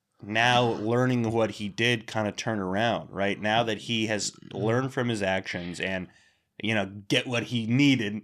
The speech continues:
right? This is a great character arc for Albie, and he, he's with Portia at the end, and that relationship may not go anywhere, but I think he's learned how to respect her for who she is,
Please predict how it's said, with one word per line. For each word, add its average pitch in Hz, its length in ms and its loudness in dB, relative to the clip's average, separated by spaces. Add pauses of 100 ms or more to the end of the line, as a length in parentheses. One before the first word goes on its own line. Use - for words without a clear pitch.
right? 127 200 2
This 135 140 -2
is 131 60 -2
a 123 60 -2
great 120 200 0
character 123 360 0
arc 101 180 0
for 101 100 -6
Albie, 101 400 0
and 101 120 -8
he, 110 160 -4 (240)
he's 117 180 0
with 120 160 -2
Portia 135 380 0
at 101 140 -4
the 98 140 -2
end, 101 140 0
and 104 100 -2
that 127 140 2
relationship 123 500 -2
may 104 200 -2
not 98 160 -2
go 120 200 0
anywhere, 92 260 -2
but 101 120 0
I 110 60 0
think 127 200 -6
he's 113 140 -4
learned 123 200 0
how 117 80 4
to 110 60 0
respect 107 460 -2
her 107 100 -2
for 107 120 -6
who 104 120 2
she 95 220 -2
is, 101 320 0